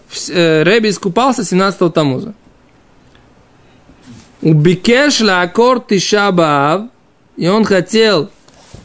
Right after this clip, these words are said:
отменить девятое ава, вело гудуло, и с ним не согласились. Окей. Амар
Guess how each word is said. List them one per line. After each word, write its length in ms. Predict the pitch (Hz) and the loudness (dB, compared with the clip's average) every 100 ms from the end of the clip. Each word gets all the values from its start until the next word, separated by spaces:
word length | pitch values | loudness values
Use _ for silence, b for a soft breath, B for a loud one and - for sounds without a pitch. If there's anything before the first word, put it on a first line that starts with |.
| - | -6
отменить 720 | 151 180 180 214 196 151 139 | -2 0 2 2 0 -2 -2
девятое 680 | 160 170 175 170 156 123 113 | 0 2 0 -2 -2 -2 -4
ава, 320 | 117 143 208 _ _ _ b b b | -4 -4 -6 _ _ _ b b b
вело 640 | 139 143 160 170 202 208 | -6 -2 2 2 2 0
гудуло, 720 | 190 226 208 330 311 240 - _ | 0 -2 2 4 4 2 -4 _
и 80 | 160 | -14
с 100 | 147 | -6
ним 240 | 226 269 254 | -2 0 2
не 140 | 269 | 0
согласились. 800 | 277 226 226 202 185 156 - - _ _ _ _ _ _ _ _ _ _ _ _ _ _ _ - _ _ _ _ _ _ _ _ _ _ _ _ _ _ _ _ _ _ _ _ - | 0 0 0 0 -2 -4 -6 -20 _ _ _ _ _ _ _ _ _ _ _ _ _ _ _ -20 _ _ _ _ _ _ _ _ _ _ _ _ _ _ _ _ _ _ _ _ -8
Окей. 360 | 160 139 - - _ _ - _ _ _ _ - _ - - _ _ _ _ _ _ _ _ _ _ _ _ _ _ _ _ _ _ _ _ - | -6 -4 -4 -8 _ _ -20 _ _ _ _ -20 _ -20 -20 _ _ _ _ _ _ _ _ _ _ _ _ _ _ _ _ _ _ _ _ -4
Амар 840 | 147 143 175 226 180 156 151 156 | 0 2 2 2 2 2 0 -4